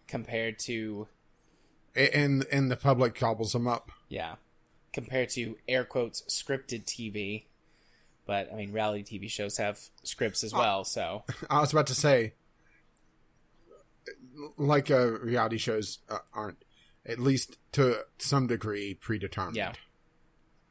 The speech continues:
Speaker 2: I mean, I'm not saying it's all, you know, nineteen fifties quiz show going on, but at the same time, they definitely nudge, uh, certain people, especially whenever it's, uh, you know, uh, inter-, introduces more conflict.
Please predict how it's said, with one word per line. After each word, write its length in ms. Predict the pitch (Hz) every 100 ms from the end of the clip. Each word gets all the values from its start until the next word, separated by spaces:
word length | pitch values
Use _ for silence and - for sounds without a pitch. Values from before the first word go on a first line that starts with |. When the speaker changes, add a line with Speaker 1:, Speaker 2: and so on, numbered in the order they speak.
| _ _ _ _ _
Speaker 2:
I 60 | 120
mean, 120 | 127
I'm 80 | 143
not 140 | 139
saying 420 | - 135 123 117 110
it's 160 | 101
all, 440 | 110 107 104 107 104
you 120 | 107
know, 240 | 90 92 98
nineteen 380 | 107 98 113 95
fifties 480 | 101 - 87 - -
quiz 260 | - 160
show 340 | - - 95 92
going 480 | 92 90 90 87 87
on, 320 | 80 92 110
but 300 | 98 82 - _ - - - _
at 60 | 101
the 60 | 127
same 200 | 135 117
time, 240 | 123 110
they 100 | 113
definitely 380 | 107 117 120 113
nudge, 680 | 98 104 110 117 101 95 117
uh, 160 | 98 -
certain 320 | - 95 92
people, 460 | 107 95 90 92 - _ _
especially 420 | 113 - 139 139 123
whenever 380 | 117 110 107
it's, 320 | 104 90 - - _ - - - _ -
uh, 120 | 107
you 120 | 101
know, 160 | 104 92 - _ _ _ _ - - _ _ _ -
uh, 180 | 117 82
inter-, 380 | 101 123 127 117 -
introduces 640 | 139 127 127 127 120 104
more 180 | 120 113
conflict. 880 | - 117 110 - - 90 - -